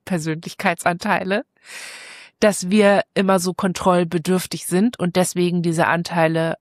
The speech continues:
wegzwingen. Das ist ja tatsächlich in vielen Situationen so. Aber an manchen Stellen hat es gar nichts mit unserem Kontrollwillen zu tun, sondern damit, dass wir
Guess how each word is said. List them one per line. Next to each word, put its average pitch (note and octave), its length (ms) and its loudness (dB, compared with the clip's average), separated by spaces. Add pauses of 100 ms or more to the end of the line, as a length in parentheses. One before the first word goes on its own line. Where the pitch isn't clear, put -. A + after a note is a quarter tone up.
wegzwingen. G3+ 800 -2 (240)
Das F#3+ 180 2
ist - 220 -4
ja F#3 140 2 (120)
tatsächlich F#3+ 600 -4
in F3 140 -4
vielen F#3 320 -2
Situationen D#3+ 680 -6
so. D#3+ 340 -6 (280)
Aber F3 200 2
an F3+ 140 0
manchen A3+ 360 0
Stellen D#3+ 540 -2
hat G3+ 140 -2
es - 120 -8
gar F#3+ 180 2
nichts G3 220 -4
mit F3+ 120 -6
unserem F3+ 300 -2
Kontrollwillen E3+ 800 -2
zu - 160 -10
tun, F3+ 460 -6 (380)
sondern F3+ 480 2 (380)
damit, F3+ 380 0
dass F3 200 -2
wir E3+ 320 0